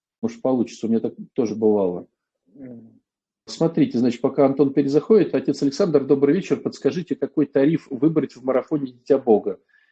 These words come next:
Speaker 1: если я новичок и только на пути к Богу? Смотрите, о чём идёт речь. У нас будет с семнадцатого числа наш легендарный исторический по соединению с Богом такой вот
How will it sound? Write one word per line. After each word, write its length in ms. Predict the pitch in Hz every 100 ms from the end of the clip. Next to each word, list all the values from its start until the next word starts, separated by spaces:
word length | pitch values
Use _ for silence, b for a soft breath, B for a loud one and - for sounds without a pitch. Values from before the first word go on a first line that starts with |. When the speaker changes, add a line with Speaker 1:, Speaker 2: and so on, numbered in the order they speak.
| _
Speaker 1:
если 240 | 123 117 135
я 140 | 131
новичок 420 | 127 127 127 190
и 60 | 135
только 280 | 131 151 -
на 120 | 117
пути 320 | 117 - -
к 80 | -
Богу? 420 | 113 107 87 92 - 101
Смотрите, 460 | - 170 175 -
о 20 |
чём 240 | 233 156 143
идёт 200 | 131 131
речь. 280 | 214 233 -
У 100 | 131
нас 240 | 139 175 131
будет 300 | 139 151 139
с 120 | -
семнадцатого 720 | 156 151 151 139 - 139 127
числа 540 | - 139 - 185 240 -
наш 220 | 143 -
легендарный 880 | 131 117 120 117 151 151 131 113 113 B B _
исторический 880 | 113 - 123 123 135 - - 120 110
по 280 | 110 120 117
соединению 680 | - 120 117 127 127 110
с 60 | 107
Богом 580 | 127 170 143 117 113 113 B _ _
такой 360 | 110 - 131 120
вот 260 | 110 107